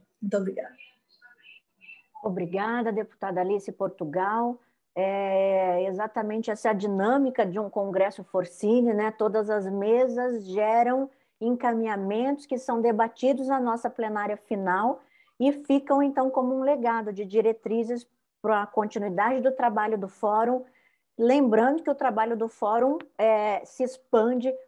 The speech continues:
Speaker 2: para todos os espaços de formação e de ensino para o audiovisual de cinema no Brasil.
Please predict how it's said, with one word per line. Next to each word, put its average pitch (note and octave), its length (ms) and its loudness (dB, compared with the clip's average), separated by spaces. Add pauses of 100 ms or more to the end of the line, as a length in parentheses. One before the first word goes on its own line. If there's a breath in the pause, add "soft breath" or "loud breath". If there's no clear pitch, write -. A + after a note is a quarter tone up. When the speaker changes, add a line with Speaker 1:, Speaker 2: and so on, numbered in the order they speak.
Speaker 2:
para A3 140 -2
todos A3 380 0
os A#3 140 2
espaços G#3 580 -2
de G3 100 -6
formação F#3+ 1080 0
e F3+ 320 -2
de E3 640 0 (240)
ensino A3 680 0
para G#3+ 140 -2
o G3 40 6
audiovisual F#3 640 0
de F#3 80 -6
cinema F#3 360 -6
no F#3+ 160 -4
Brasil. F3 520 -4